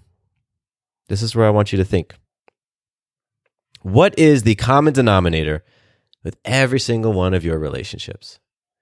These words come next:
Going back to the very first relationship you can think of. What is the common denominator? Take a minute to think about that for yourself. The answer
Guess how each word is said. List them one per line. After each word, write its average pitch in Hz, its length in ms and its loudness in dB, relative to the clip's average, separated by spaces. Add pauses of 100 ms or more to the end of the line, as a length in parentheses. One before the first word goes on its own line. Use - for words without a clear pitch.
(360)
Going 98 240 2
back 92 240 2
to - 120 -10
the 82 100 -6
very 170 300 0
first 147 320 -2
relationship 107 480 0
you 98 140 -4
can 87 200 -6
think - 320 -10
of. - 300 -14 (800)
What 131 280 0
is 123 180 2
the 101 80 -2
common 92 340 0
denominator? 76 640 -8 (160)
Take - 180 -2
a 135 60 2
minute 107 200 4
to 95 60 4
think 92 200 0
about 78 160 -4
that 71 140 -6
for - 120 -12
yourself. - 440 -12 (2250)
The - 120 -10
answer 107 600 -2